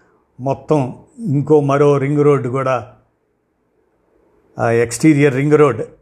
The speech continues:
అనేది ఒకటి డెవలప్ అవుతుంది. ఈ విధంగా హైదరాబాద్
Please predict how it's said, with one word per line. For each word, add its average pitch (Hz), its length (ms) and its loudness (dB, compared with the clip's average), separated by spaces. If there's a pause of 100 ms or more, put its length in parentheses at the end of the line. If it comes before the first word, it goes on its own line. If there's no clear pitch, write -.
అనేది 127 680 -6 (220)
ఒకటి 117 220 0
డెవలప్ 123 360 0
అవుతుంది. 123 520 -6 (340)
ఈ 123 100 -8
విధంగా 135 680 0 (320)
హైదరాబాద్ 131 800 0